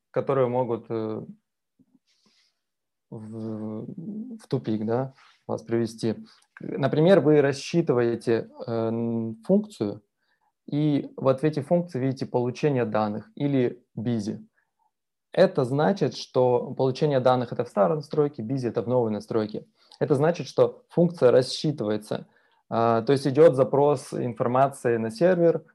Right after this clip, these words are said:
и вам нужно всего лишь подождать, пока функция зак-, закончит свой расчёт. Вот. Поэтому не пугайтесь, если видите получение данных или busy, просто дождитесь окончания работы функций.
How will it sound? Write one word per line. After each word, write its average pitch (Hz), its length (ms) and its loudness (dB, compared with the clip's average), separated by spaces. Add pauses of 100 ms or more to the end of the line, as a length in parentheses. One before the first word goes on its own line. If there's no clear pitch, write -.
(140)
и 143 200 0
вам 143 280 2
нужно 139 320 -2
всего 123 320 -4
лишь 123 240 -4
подождать, 117 560 2
пока 110 280 0
функция 151 440 -4
зак-, 107 420 -8
закончит 123 640 -4
свой 117 280 -4
расчёт. 117 500 -4 (520)
Вот. 113 320 -2
Поэтому 135 300 4
не 139 100 0
пугайтесь, 131 380 2
если - 180 -12
видите 113 240 -6
получение 113 400 -4
данных 120 320 -2
или 107 100 -6
busy, 131 200 -4
просто 117 360 -2
дождитесь 113 440 -6
окончания 117 400 -2
работы 110 320 -2
функций. 117 520 -6